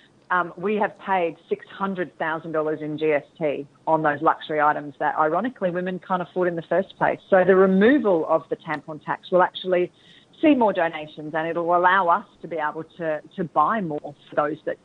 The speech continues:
that don't have access to them. Um, so we work with about three and a half thousand charities around Australia.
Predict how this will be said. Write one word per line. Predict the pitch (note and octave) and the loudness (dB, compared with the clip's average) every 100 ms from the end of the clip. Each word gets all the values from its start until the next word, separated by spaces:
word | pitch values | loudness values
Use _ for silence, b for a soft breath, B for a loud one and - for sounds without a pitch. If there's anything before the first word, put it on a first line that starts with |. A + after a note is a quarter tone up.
| _ | _
that | D3+ C#3 - | -4 -4 -2
don't | C#3+ - | -4 -2
have | C#3+ B2 - | -2 -2 -4
access | A#2+ - - B2+ - | -6 -6 -10 -10 -6
to | - | -4
them. | D#3 - - B B B B - | -4 -6 -14 B B B B -2
Um, | E3 D#3 D3+ D3+ D#3+ - - | 2 4 2 -2 -6 -6 2
so | A3 | 6
we | A#3+ | 6
work | A3+ A#3+ C4+ | 6 4 2
with | C4+ A#3 | -4 0
about | F3 D3+ - - | 0 0 -4 -6
three | G3 | -4
and | F3 | -2
a | - - | -4 -2
half | E3+ E3+ - | -2 -4 -8
thousand | E3+ F3 F3 F3 - | -6 -6 -8 -12 -8
charities | F3+ F3 F#3+ A#3 A3+ | -4 -2 -2 -4 -4
around | F3 F3 E3+ | -2 -2 -2
Australia. | - G3 F3 A3 | -6 -2 0 0